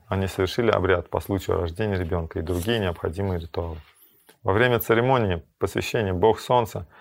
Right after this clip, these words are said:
сам произнёс мантру Гайатри. Брихаспати надел на Вамандеву священный шнур, а Кашьяпа Муни дал ему камышовый пояс.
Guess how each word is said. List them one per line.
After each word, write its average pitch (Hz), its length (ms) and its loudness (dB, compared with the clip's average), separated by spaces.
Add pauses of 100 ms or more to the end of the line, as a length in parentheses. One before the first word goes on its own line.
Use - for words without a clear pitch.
(180)
сам 127 300 2
произнёс 104 440 4
мантру 101 340 2
Гайатри. 87 480 2 (800)
Брихаспати 113 600 4
надел 98 420 4
на 98 220 0
Вамандеву 101 520 4
священный 101 440 -2
шнур, 95 360 -2 (180)
а 90 100 -6
Кашьяпа 110 420 2
Муни 90 380 -2
дал 101 200 4
ему 87 300 -4
камышовый 90 460 -2
пояс. - 320 -6